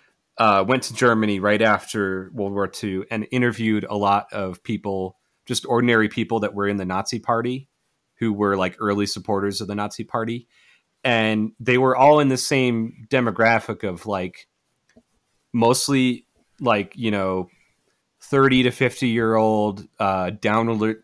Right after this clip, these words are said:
downwardly mobile, like, middle class, small business owners, you know, all these people that had some kind of privilege and then maybe lost it in the Great Depression or in World War One or whatever,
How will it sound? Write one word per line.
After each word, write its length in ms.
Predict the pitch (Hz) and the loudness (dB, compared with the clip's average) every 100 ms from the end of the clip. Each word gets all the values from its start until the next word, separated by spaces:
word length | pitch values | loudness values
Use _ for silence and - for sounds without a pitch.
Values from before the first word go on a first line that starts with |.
| - | -4
downwardly 680 | 110 113 110 110 107 110 104 | 0 0 0 -2 -2 0 0
mobile, 640 | 101 104 101 101 101 101 _ _ _ | 0 0 0 0 -2 -4 _ _ _
like, 160 | 98 95 | -6 -2
middle 300 | 107 113 107 | 0 2 0
class, 680 | - 104 101 98 98 - - _ _ - | -2 0 2 0 -2 -6 -12 _ _ -8
small 300 | - 110 95 | 0 2 2
business 420 | 110 107 107 107 | 0 -2 -4 -4
owners, 600 | 98 98 95 92 90 - _ _ _ _ _ | -6 -6 -8 -8 -10 -14 _ _ _ _ _
you 120 | 113 | -2
know, 160 | 104 95 | 0 0
all 200 | 123 135 | 4 4
these 200 | 139 127 | 4 2
people 340 | - 127 120 110 | 2 2 2 2
that 220 | 107 107 | 0 0
had 420 | 117 131 135 123 - _ _ _ _ _ - | -2 2 2 0 -12 _ _ _ _ _ -4
some 260 | - 156 | 2 2
kind 260 | 160 135 117 | 2 0 0
of 140 | 107 | -2
privilege 720 | - 113 92 92 85 101 - - _ _ _ _ - | -4 -4 -4 -8 -8 -12 -14 -18 _ _ _ _ -2
and 200 | 113 107 | 0 2
then 200 | 107 107 | 2 2
maybe 280 | 107 101 101 | 2 0 2
lost 360 | 113 120 - | 4 4 2
it 80 | 113 | -2
in 100 | 104 | -2
the 60 | 101 | -2
Great 200 | 104 98 | -4 -6
Depression 680 | - 120 110 - 92 95 101 | -6 -6 -6 -6 -8 -8 -8
or 360 | 101 90 90 | -8 -6 -8
in 240 | 110 98 95 | -8 -8 -6
World 220 | 95 95 | -8 -4
War 160 | 92 | -6
One 300 | 90 104 90 | -2 -4 -4
or 80 | 85 | -6
whatever, 460 | 80 80 76 82 | -8 -10 -10 -12